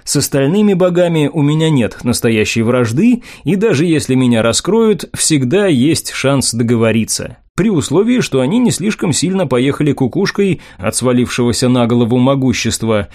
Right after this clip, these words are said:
и не умеют читать мысли. И если банальную непочтительность они могут и простить, то вот мой план по захвату алтаря вряд ли вызовет подобное понимание.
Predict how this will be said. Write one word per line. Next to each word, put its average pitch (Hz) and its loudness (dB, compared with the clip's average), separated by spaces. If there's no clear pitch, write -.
и 269 2
не 277 2
умеют 185 0
читать 151 0
мысли. 113 0
И 156 0
если 139 2
банальную 131 2
непочтительность 131 -2
они 120 2
могут 117 0
и 120 2
простить, 131 -2
то 127 0
вот 131 0
мой 131 2
план 131 0
по 120 0
захвату 131 0
алтаря 131 2
вряд 123 -4
ли 120 2
вызовет 113 0
подобное 110 0
понимание. 101 0